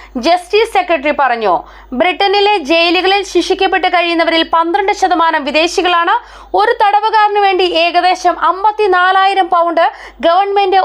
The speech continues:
ഓരോ വർഷവും ചെലവഴിക്കേണ്ടി വരുന്നുണ്ട്. ബ്രിട്ടനിലെ സ്ട്രീറ്റുകൾ സുരക്ഷിതമാക്കുന്നതിനും നികുതിദായകരുടെ പണം ജയിൽ ചെലവുകൾക്കായി ഉപയോഗിക്കുന്നത് കുറയ്ക്കുന്നതിനും ഗവൺമെന്റ് പ്രതിജ്ഞാബദ്ധമാണെന്ന് പുതിയ നയരേഖ പറയുന്നു.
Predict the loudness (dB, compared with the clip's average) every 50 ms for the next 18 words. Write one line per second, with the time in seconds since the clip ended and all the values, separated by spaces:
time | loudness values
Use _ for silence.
0 | 2 2 2 2 0 0 0 0 0 -2 0 -2 0 0 -2 -2 -2 0 0 2
1 | 2 0 -2 -2 -2 -2 -2 0 0 0 0 0 0 -2 -2 -2 0 0 0 -2
2 | -2 -8 -18 -20 -20 -20 -10 -4 -2 -2 -2 0 0 0 2 2 2 2 2 0
3 | 0 0 -2 -2 -2 0 -2 0 0 0 -2 0 -2 -2 -2 -2 -2 -2 0 0
4 | 0 0 0 0 0 0 0 0 0 0 -2 -4 -6 -12 -20 -20 -12 -2 0 2
5 | 2 2 2 0 0 2 2 2 2 2 0 0 -2 -2 -2 0 0 0 0 0
6 | -2 -2 -2 -2 -2 0 0 0 0 0 0 0 0 0 2 0 0 0 0 0
7 | 0 0 -2 -2 0 2 2 2 2 2 0 0 0 2 2 0 0 0 0 -2
8 | 0 -2 0 2 2 2 2 0 -2 -4 -10 -20 -20 -16 -6 0 0 0 2 0
9 | 0 0 0 0 2 0 0 0 0 0 0 0 -2 -2 0 0 2 2 0 0
10 | 0 0 0 2 0 0 0 0 0 0 0 -2 -4 -4 -2 0 0 0 0 2
11 | 2 2 2 2 0 0 2 0 2 4 2 2 2 0 -2 0 0 0 0